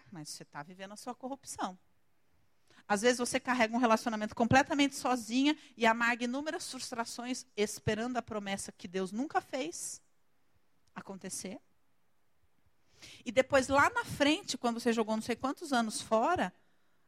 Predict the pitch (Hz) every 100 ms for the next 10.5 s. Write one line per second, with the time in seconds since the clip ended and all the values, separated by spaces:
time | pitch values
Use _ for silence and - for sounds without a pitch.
0 | - 190 214 226 202 233 277 359 349 370
1 | 349 320 320 - 294 277 269 - 233 160
2 | 160 _ _ _ _ _ _ _ _ _
3 | _ _ 349 - 196 - 262 339 359 -
4 | _ _ _ _ - - 508 494 508 -
5 | 311 277 240 254 - 226 233 - 262 254
6 | 247 247 226 - 240 202 214 185 160 -
7 | 190 - 214 208 202 202 - 202 196 190
8 | 196 196 180 175 160 - - - _ _
9 | _ _ _ _ _ _ - 311 - 359
10 | - 320 277 294